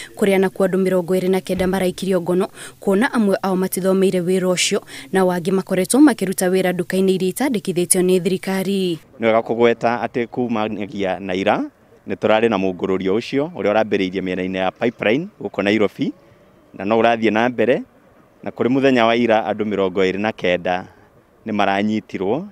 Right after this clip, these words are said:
Speaker 2: na marahota kũhingũrĩrwo thitango.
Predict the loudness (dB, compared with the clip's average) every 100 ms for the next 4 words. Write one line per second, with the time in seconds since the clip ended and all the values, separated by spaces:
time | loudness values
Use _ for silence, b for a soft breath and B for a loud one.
0 | -14 -12 -10 -10 -12 -10 -6 -4 -4 -8
1 | -8 -6 -6 -4 -2 0 -2 -4 -6 -6
2 | -4 -6 -6